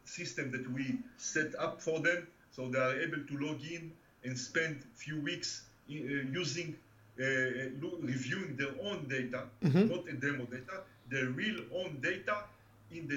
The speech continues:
Speaker 1: dashboarding system, and get, uh, the best out,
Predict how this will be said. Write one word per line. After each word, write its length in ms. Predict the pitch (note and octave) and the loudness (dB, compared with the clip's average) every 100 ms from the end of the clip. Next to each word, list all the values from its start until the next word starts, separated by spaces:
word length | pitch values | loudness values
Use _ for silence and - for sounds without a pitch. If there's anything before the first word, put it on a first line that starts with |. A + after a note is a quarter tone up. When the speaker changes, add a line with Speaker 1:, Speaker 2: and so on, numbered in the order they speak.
| C3 | 4
Speaker 1:
dashboarding 460 | E3+ E3+ D#3 C3+ B2 | 2 2 -4 -4 -6
system, 500 | G3+ G3 F#3 - - - - - | -8 -2 0 0 -2 -18 -20 -6
and 160 | A#2+ A2+ | -4 0
get, 200 | D#3+ D#3 | 0 0
uh, 560 | D3+ C#3+ C#3 C#3 C#3 B2+ B2 | 2 4 2 0 -2 -2 0
the 100 | B2+ | 2
best 240 | D#3+ - | 2 0
out, 240 | E3+ E3+ | -2 -2